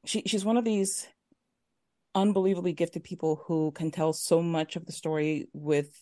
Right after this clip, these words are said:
their eyes, and just, she doesn't have to make very big facial expressions or to emote hugely. She can just change a look a tiny bit,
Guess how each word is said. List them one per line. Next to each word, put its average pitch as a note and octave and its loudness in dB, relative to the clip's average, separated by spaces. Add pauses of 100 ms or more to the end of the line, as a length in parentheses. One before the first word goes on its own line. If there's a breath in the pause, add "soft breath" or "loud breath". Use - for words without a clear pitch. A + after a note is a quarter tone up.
their D#3 -2
eyes, C#3 -4
and C#3+ -4
just, D3 -8 (920)
she - -2
doesn't F#3 0
have F3 -2
to F3 -6 (1300)
make F3+ 2
very F3 4
big D#3+ 0
facial D#3 -4
expressions D3 -2
or C#3+ -6
to D3 -4
emote D3 0
hugely. D3+ -4
She C#3+ -6
can E3+ -4
just - -2 (1300)
change E3 0 (960)
a D#3+ 2
look D#3+ 2 (600)
a D#3 -4
tiny E3+ -2
bit, C#3+ 2